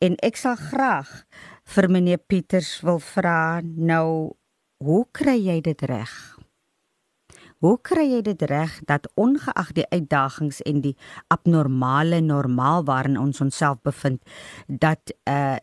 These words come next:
jou skool nog so goed funksioneer, dat aktiewe leer plaasvind, dat uitkomste bereik word en dat onderwysers nog gemotiveerd is en skool toe kom?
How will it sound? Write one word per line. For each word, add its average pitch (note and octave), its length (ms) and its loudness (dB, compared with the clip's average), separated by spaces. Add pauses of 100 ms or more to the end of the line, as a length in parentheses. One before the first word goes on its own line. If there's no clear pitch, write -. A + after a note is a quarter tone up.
jou D#3+ 220 0
skool D#3+ 480 0
nog D3+ 220 0
so - 120 -8
goed - 300 -2
funksioneer, F3+ 840 0
dat D3+ 180 -4
aktiewe E3+ 460 0
leer D#3+ 280 0 (120)
plaasvind, D#3+ 680 0 (360)
dat - 220 -4
uitkomste E3 580 2
bereik D#3 500 0
word D#3 580 0
en D#3+ 180 2
dat D3+ 320 -4
onderwysers E3+ 800 0
nog F#3 260 -2
gemotiveerd G3+ 880 -2
is - 380 -6 (320)
en F#3 120 4
skool C#4 440 -2
toe - 140 -2
kom? A#2+ 340 -4